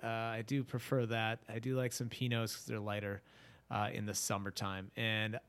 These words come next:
I, one thing that I really like is a good Shiraz. And for me, I love that sort of pepperiness of the Shiraz. The Shiraz, I, I really enjoy a good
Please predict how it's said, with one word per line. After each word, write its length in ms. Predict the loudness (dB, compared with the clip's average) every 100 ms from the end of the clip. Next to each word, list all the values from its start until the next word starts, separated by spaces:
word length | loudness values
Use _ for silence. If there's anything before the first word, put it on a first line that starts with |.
| -4
I, 280 | 6 10 10
one 400 | 8 4 4 4
thing 200 | 6 6
that 80 | 6
I 60 | 4
really 420 | 2 2 2 2
like 340 | 2 2 0
is 120 | -2 -4
a 60 |
good 200 | -4 -4
Shiraz. 600 | -2 -2 -2 -2 -4 -6 -10 -6
And 360 | -4 -2 -6 -10 -18 -20
for 180 | -6 0
me, 380 | 4 4 4 0 -12 -20 -20 -8
I 80 | -4
love 300 | 4 6 6
that 160 | 4
sort 180 | 4 0
of 120 | -2 -4
pepperiness 800 | -2 0 2 2 2 0 0 0
of 140 | -2
the 160 | -2 -2
Shiraz. 600 | -2 -2 0 0 -2 -4
The 100 | -2
Shiraz, 560 | -2 0 2 2 0 -2
I, 180 | -4 -4
I 80 | -6
really 460 | -4 0 2 2 0
enjoy 580 | 0 -2 -2 0 0
a 60 | 0
good 260 | -2 -2